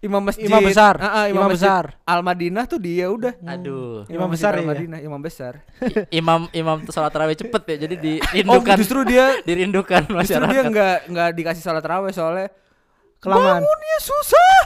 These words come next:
Speaker 1: <laughs> bangunnya susah. Jadi lama.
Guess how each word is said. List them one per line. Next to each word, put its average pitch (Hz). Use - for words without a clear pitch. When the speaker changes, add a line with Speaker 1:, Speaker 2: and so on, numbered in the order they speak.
Speaker 1:
<laughs> 554
bangunnya 508
susah. 427
Jadi 214
lama. 349